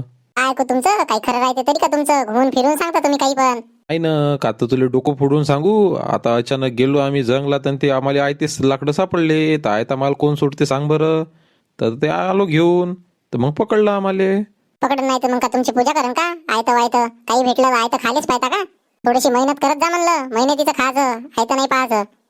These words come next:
Speaker 1: घरी तर एक रुपया नाही आणून टाकत, आले का नुसते राक्षसासारखे बक बक खाता, दोन टाइम रे मस्त. बस झालं, जाता अजून ढगडे करायचे गावचे.
Speaker 2: नाही न, आता नाही न, आता सबन सोडून देतो न, आता जाऊन आलो न, आता आम्हाला पश्चाताप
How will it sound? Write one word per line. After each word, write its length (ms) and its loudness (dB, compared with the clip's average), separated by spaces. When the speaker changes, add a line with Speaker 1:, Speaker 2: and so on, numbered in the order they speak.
Speaker 1:
घरी 160 0
तर 220 2
एक 100 0
रुपया 240 2
नाही 140 0
आणून 180 0
टाकत, 420 -2
आले 140 -2
का 80 0
नुसते 260 -2
राक्षसासारखे 540 0
बक 180 0
बक 200 0
खाता, 300 0
दोन 220 0
टाइम 200 0
रे 100 0
मस्त. 240 0
बस 120 0
झालं, 440 0
जाता 240 2
अजून 160 0
ढगडे 220 2
करायचे 260 0
गावचे. 460 2
Speaker 2:
नाही 160 2
न, 80 0
आता 200 0
नाही 200 0
न, 80 -2
आता 340 0
सबन 300 0
सोडून 320 2
देतो 260 2
न, 60 -2
आता 460 0
जाऊन 280 2
आलो 200 0
न, 80 0
आता 160 -2
आम्हाला 200 0
पश्चाताप 460 -2